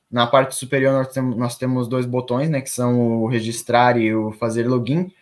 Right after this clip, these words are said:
E aqui nós temos sete botões com as categorias das palavras, né, pra facilitar um pouco a, o usuário achar o que ele tá procurando. Então, nas categorias nós temos o alfabeto, os animais, as frutas, os cumprimentos,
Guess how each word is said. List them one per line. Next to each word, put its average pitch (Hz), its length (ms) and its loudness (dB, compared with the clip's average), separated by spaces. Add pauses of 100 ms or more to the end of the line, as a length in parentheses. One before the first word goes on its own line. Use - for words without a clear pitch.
(640)
E 127 340 6
aqui 135 220 2
nós 156 200 2
temos 147 440 0
sete 160 300 2
botões 165 560 2
com - 140 0
as 151 100 2
categorias 143 560 2
das 147 160 -2
palavras, 117 680 4
né, 117 180 0
pra 123 260 0
facilitar 135 480 -2
um 139 60 -2
pouco 139 500 -2
a, 127 540 4 (800)
o 127 200 2
usuário 127 600 4
achar 135 240 4
o 135 40 2
que 143 80 -2
ele 127 80 -2
tá 143 100 4
procurando. 147 520 0 (340)
Então, 131 180 0
nas 135 160 0
categorias 131 520 0
nós 131 160 -2
temos 127 300 -2
o 127 40 2
alfabeto, 123 760 4
os 139 160 0
animais, 127 560 2
as - 160 0
frutas, 185 540 -2 (280)
os - 140 -8
cumprimentos, 165 1000 0